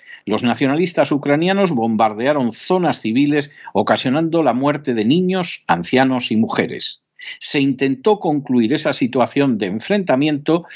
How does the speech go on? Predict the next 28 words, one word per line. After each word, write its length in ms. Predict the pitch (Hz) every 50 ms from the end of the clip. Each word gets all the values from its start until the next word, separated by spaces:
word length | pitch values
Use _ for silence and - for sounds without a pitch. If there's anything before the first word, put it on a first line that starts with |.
| - - -
con 160 | - 117 110
los 140 | 110 104 -
acuerdos 560 | 123 127 - 170 175 175 170 170 160 143 -
de 120 | 113 107
Minsk 580 | 110 127 151 175 185 175 170 - - - - _ _
de 220 | 104 92 110 101
dos 320 | 95 92 90 104 104 - 123
mil 220 | 139 165 165 143
quince 360 | - 156 156 160 143 - 165
entre 240 | 151 131 120 - 107
Ucrania 640 | 98 95 _ 135 131 135 139 139 139 135 131 - - _
y 140 | - 98 95
Rusia, 540 | 113 143 170 175 175 - 180 190 226 240 _ - - - - _
con 160 | - 123 123
el 120 | 151 190 180
respaldo 580 | 170 135 117 - - - 160 165 160 165 165 151
francés 600 | - - 107 95 104 104 - - 135 127 127 -
y 80 | 113
alemán, 480 | 117 123 135 143 180 190 143 85 - _ _ _ _ _ _ _ _ _ _
potencias 640 | - 117 117 - 170 175 170 131 - 117 104 - -
ambas 500 | 139 143 147 139 143 147 143 - - _ _
no 360 | 117 113 123 147 175 196 180
interesadas 800 | 139 120 110 98 - 110 98 101 95 - 165 160 165 160 151 -
en 140 | 104 95 120
un 140 | 123 120 127
nuevo 260 | 135 127 117 104 98
enfrentamiento 800 | 98 - - 101 101 95 - 92 110 139 147 131 - - 90 98
militar 540 | 123 156 160 117 92 - - 113 110 110